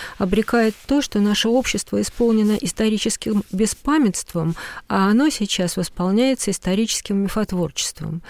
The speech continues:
И вот, э, м, просто хочу перекинуть м-, <laughs> мостик к моему следующему вопросу. Э, на днях, э, в некоторых, э, таких крупных городах прошли, э, панихиды по адмиралу Кол-, Колчаку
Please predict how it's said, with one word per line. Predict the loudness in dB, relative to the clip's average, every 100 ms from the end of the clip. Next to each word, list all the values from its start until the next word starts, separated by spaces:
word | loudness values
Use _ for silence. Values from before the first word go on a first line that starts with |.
| -14 -14 -14
И | -4 0
вот, | 0 0 -4
э, | -2 2 2 2 0 -2
м, | -4 -4 -2
просто | -2 0
хочу | -2 0 0
перекинуть | 0 0 2 2 2
м-, | 2 4
<laughs> | 6
мостик | 6 6 4 -2 -2
к | 2
моему | 2 2
следующему | 2 2 0 0 0
вопросу. | 2 0 2 2 2 -2 -4 -10 -16 -18 -14
Э, | -2 0 2
на | 4 4
днях, | 4 4 4 2 -2
э, | -2 0 0 0 -2 -4 -6 -12 -16 -16 -10
в | -8 -6 2
некоторых, | 2 2 0 -2 -2 -4
э, | -2 -2 -2
таких | -4 -4 -6 -10 _
крупных | 0 2 0 0
городах | 0 2 0 0
прошли, | 0 0 2 2 0 -4 -12 -14 -4
э, | 0 2 0 0
панихиды | 2 4 2 0 0 0 -4 -4
по | 0 2 2 0
адмиралу | 0 2 4 2
Кол-, | 0 -4 -6 -4
Колчаку | -2 0 -2 0 2 2